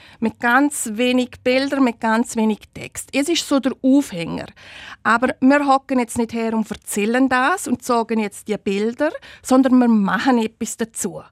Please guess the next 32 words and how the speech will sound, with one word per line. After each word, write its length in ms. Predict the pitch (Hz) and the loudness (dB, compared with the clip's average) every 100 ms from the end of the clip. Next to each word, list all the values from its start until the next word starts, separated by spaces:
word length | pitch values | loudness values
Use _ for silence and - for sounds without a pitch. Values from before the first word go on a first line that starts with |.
| _ _ _ _ - - | _ _ _ _ -12 -2
Also 240 | 214 240 | 2 6
wenn 140 | 247 | 6
jetzt 220 | 247 - 233 | 4 2 -2
der 80 | |
Elefant 520 | 233 226 214 214 254 - | 0 0 0 0 0 0
vorkommt, 720 | 233 240 254 - 254 254 240 | -2 -2 -2 -2 0 2 2
dann 100 | 226 | 0
gibt's 280 | 226 - | 0 0
nachher 240 | 220 214 226 - | 2 2 0 0
halt 240 | 214 - | -2 2
einen, 180 | 220 220 - | 2 2 2
einen 180 | 214 214 | 2 2
Reim 400 | 214 190 247 254 | 2 2 4 4
mit 180 | 220 | 2
einem 180 | 220 214 208 | 0 -2 -2
Elefant. 800 | 208 208 - 170 165 - - - _ _ _ - - - | -4 -4 -6 -12 -12 -16 -20 -20 _ _ _ -20 -14 -2
Oder 300 | 226 226 233 | 0 2 0
ein 80 | |
Gumpspiel, 1000 | 254 247 254 262 - - 226 202 190 180 180 | 4 8 6 4 -4 -2 0 2 2 0 0
oder 240 | 220 226 240 | 2 2 2
ein 120 | 240 | 0
Streichelvers, 1160 | - - 190 214 214 220 - 185 175 175 - - - | -2 -6 -2 -2 -2 -4 -4 -4 -4 -8 -10 -8 -2
oder 320 | 226 226 233 | 0 0 2
ein 140 | 240 | 4
Massagevers, 1120 | 247 254 - 196 202 220 208 190 180 175 180 - | 2 0 -2 -2 -2 -4 -4 -2 -2 -4 -6 -4
oder 160 | 233 | 0
ein 160 | 254 262 | 0 -2
Kitzelvers, 960 | - 220 - 208 - 180 180 - - _ - - - | -8 -12 -8 -8 -6 -8 -8 -14 -20 _ -20 -20 -4
ein 100 | 220 | 0
Fingervers 760 | - 247 247 233 - 196 190 - | 6 8 8 6 2 2 2 -4
zum 160 | 208 190 | 0 0
Beispiel. 460 | 180 175 - 196 | 0 -4 -6 -8